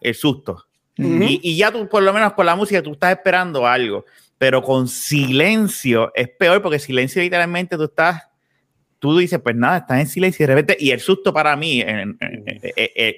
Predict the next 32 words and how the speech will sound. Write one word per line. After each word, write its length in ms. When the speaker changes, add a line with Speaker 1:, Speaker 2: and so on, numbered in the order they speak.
Speaker 1:
cuando 260
esos, 280
esos 320
aliens 460
hacen 300
lo 120
que 120
hacen, 240
o, 240
eh, 640
a-, 240
asusta. 580
Este, 680
y, 800
y 180
de 140
verdad, 200
esta 140
película 240
está... 160
y, 100
y 300
me 100
encantó 440
de 80
la 80
manera, 600
hablando 440
de 320
sonido 280
y 120
música, 560